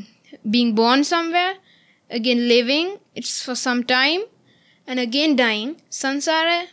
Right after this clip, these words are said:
we were continuing this for a long time until now, Sai Nansa,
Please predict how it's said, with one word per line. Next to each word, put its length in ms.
we 180
were 80
continuing 920
this 400
for 300
a 80
long 360
time 300
until 320
now, 200
Sai 240
Nansa, 380